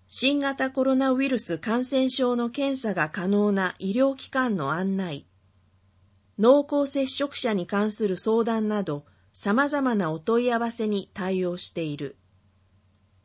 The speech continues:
必要に応じて食料の配布や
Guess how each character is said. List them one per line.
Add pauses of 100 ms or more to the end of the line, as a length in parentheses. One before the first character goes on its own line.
(120)
必
要
に
応
じ
て
食
料
の
配
布
や